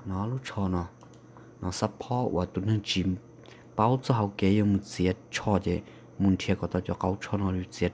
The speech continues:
trở đi lỡ. Thế tao lúc cho rồng nó nè, họ lấy chọn cái sữa là chỉ có nhảy tua ship Z nó trên tờ lò lên nó nè. Ship Z nó trên tờ lò lên nó nè.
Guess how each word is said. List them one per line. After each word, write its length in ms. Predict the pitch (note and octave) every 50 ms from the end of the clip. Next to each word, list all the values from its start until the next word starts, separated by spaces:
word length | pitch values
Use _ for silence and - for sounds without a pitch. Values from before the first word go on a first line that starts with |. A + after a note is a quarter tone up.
| -
trở 120 | - G#2 F#2
đi 120 | F#2 F#2+
lỡ. 240 | F#2+ G2 F#2 F#2+ A#2+ - - - - - - - - - -
Thế 80 | B2 A#2
tao 140 | - A2
lúc 140 | G#2+ B2 A#2+ -
cho 360 | - - A2 G2+ G2+ G2 - - - - - -
rồng 220 | A2 G#2+ A2 G2+ G2+ - - -
nó 100 | - G2
nè, 260 | G2+ G#2 G2+ F2+ F2 F2 - - - - - - - - -
họ 140 | - F#2 F#2+
lấy 120 | G2+ G2+ G2+
chọn 180 | - F#2+ G2
cái 140 | G2+ G#2+ G#2
sữa 220 | - - - A#2+ A#2
là 120 | A#2 G2 F2 -
chỉ 200 | - - F2+ - - - - - - - - - - - - - - -
có 100 | - C3
nhảy 280 | A#2+ A#2 G#2 F#2 F2+ F2
tua 500 | - - - G2+ G2 F#2+ F#2 F#2 - - - - -
ship 400 | - - - - C#3+ A2 - -
Z 260 | F2+ F#2+ - - F#2+ F#2 - -
nó 120 | - F#2 F2+
trên 260 | - - F2+ F#2 F2+ - -
tờ 140 | F2 E2+ E2
lò 220 | F2 F2+ F2+ F2+
lên 140 | F2+ F#2 G2
nó 100 | G2 G2+
nè. 80 | G2 - - - - - - - - - - - - - - - - - - - - - - - - - - - - - - - -
Ship 320 | - - - - A2+ D#2 C2
Z 200 | - - G2+ F#2 - - - -
nó 140 | F#2 F#2 F2+ - - - - -
trên 240 | - F#2+ F#2 F#2 F2+ -
tờ 120 | - F2+ D#2+
lò 160 | F2 F2+ F2+
lên 160 | F2+ F#2 F#2
nó 140 | F#2+ F#2 F#2
nè. 140 | G2+ G2+